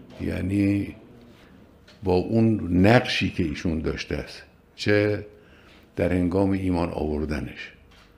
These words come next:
اون کیفیت ایمان آوردن این بزرگوار که علنا فریاد می‌زنه که من مسلمان شدم، به اعلام اسلام می‌کنه بعد از آنی که یک کتک مفصلی به گفتهٔ ابن اسیر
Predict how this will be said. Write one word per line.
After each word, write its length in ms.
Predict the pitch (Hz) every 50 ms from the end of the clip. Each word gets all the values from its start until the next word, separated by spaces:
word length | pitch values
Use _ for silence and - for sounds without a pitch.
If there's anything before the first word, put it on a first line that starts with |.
| - - - - _ _ - -
اون 200 | - 87 87 80
کیفیت 760 | - - - - 78 73 - - - 85 82 95 110 107 -
ایمان 380 | 104 85 80 80 80 76 76 73
آوردن 560 | 62 57 76 73 73 73 73 76 87 87 85
این 320 | 78 80 80 76 69 78 76 - - - -
بزرگوار 600 | - 76 73 71 67 - 87 - 69 69 65 - - - - _ - - - - - - - - - - - - - - - - _ _ _ _ _ _ _ _ - _ -
که 200 | - 85 80 80 - - - - - -
علنا 680 | - 87 87 85 87 87 80 87 101 104 92 90 87 78 73 - - - - _ - - - _ _ _ - - - _ - _ _ _ _ - - - - - - -
فریاد 580 | - - 85 80 - 76 87 87 87 85 - 85
می‌زنه 360 | 87 85 78 78 80 78 78
که 140 | 76 - 87
من 180 | 76 73 76 76 - - - -
مسلمان 460 | - - - 78 80 80 76 73 80
شدم، 360 | 76 - 82 80 80 78 76
به 100 | - 76 - -
اعلام 460 | 82 80 76 85 90 101 110 101 95
اسلام 480 | 95 95 92 - - - 92 92 92 95
می‌کنه 360 | 95 95 - 98 92 95 92
بعد 260 | 87 92 87 87 95
از 120 | 92 90
آنی 180 | 95 92 95 90
که 140 | - - 98
یک 100 | 92 87 -
کتک 340 | - 82 - 92 90 -
مفصلی 720 | 90 85 78 76 - 82 - - - 90 90 98 101 98 - - - - - - - - - - - - - - - -
به 60 | 80
گفتهٔ 460 | 80 80 80 - - 90 87 82 80
ابن 180 | 82 80 82 82
اسیر 600 | 76 80 82 - - - 95 101 104 101 92